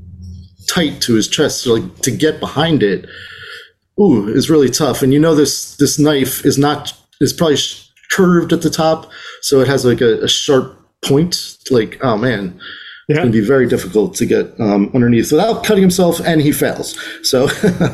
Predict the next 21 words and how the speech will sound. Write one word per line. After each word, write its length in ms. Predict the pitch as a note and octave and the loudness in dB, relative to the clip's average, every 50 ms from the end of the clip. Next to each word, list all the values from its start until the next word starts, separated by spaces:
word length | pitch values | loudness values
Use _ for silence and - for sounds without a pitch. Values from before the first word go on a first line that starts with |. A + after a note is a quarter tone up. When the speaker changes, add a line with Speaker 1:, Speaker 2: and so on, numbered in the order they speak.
| - - - | -4 -4 -2
Speaker 2:
Exactly. 360 | D#3+ D3+ C#3 - B2 A#2+ D3 | -2 -2 -2 0 0 2 2
Speaker 1:
a 40 | D#3 | 4
little 240 | - D#3 E3+ F#3+ F3+ F3 | 4 4 4 4 4 2
trickle 340 | - G3+ G3+ F#3+ F#3 F#3 | 2 2 2 4 4 4
of 80 | E3 C#3 | 4 4
blood, 320 | B2 F3+ E3+ D#3+ D#3 C#3 | 4 4 4 4 2 2
shit, 380 | - - - D#3 C3 A2 - - - - - - - - _ - | 0 0 0 0 0 0 -2 -8 -14 -14 -16 -16 -18 -12 _ -2
can't 180 | E3+ E3+ E3+ | 0 0 2
be 80 | E3+ D#3 | 2 2
helped 220 | D3+ D3+ C#3 - | 0 0 0 0
now, 240 | C3 B2 A#2 G2 F2+ | 0 0 0 0 0
the 100 | F#2+ - | -2 0
gunslinger 420 | F#2 A#2+ A#2 G#2+ - - A2+ A2 | 0 0 0 0 -2 -2 -2 -2
said 440 | G2 - - B2 A#2 A#2 A2+ A2 G2+ F#2 - - _ _ - | -2 -2 0 0 2 2 0 -2 -6 -16 -20 -20 _ _ -2
in 60 | C3 | -2
his 140 | A#2 G#2 - | -2 0 0
hoarse 240 | - C#3 B2+ A#2+ - | 2 2 2 2 0
voice. 400 | - A2 A#2+ B2 B2 - - - - - - - - - - | 0 2 2 2 2 -2 -6 -14 -18 -20 -20 -20 -20 -20 -16
"Finish 360 | - - - - D3+ C#3+ - | -8 -4 -2 0 0 0 -2
the 100 | - C3 | -4 -4
job. 380 | - C3+ C3+ C3 A2+ G2 F2+ | -2 -2 0 0 -2 -2 -6